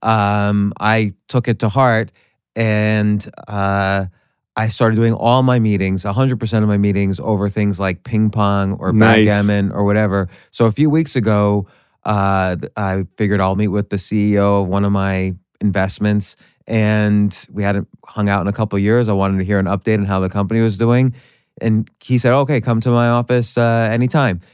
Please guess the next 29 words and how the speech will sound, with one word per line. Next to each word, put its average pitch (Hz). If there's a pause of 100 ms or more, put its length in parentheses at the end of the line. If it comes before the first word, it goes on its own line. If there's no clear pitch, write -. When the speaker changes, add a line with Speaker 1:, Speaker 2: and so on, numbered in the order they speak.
(160)
Speaker 1:
And 117
I -
said, 139
"No, 151
no, 151
no, 135
let's 139
meet 143
at, 127 (120)
uh, 117
ping 143
pong 90
and 98
let's 104
play, 104
play 104
some 104
ping 143
pong." 95 (320)
And 110
so 127
we 120
met 123
there. 113 (340)
And 120
rather 143
than 131
him 131
being 117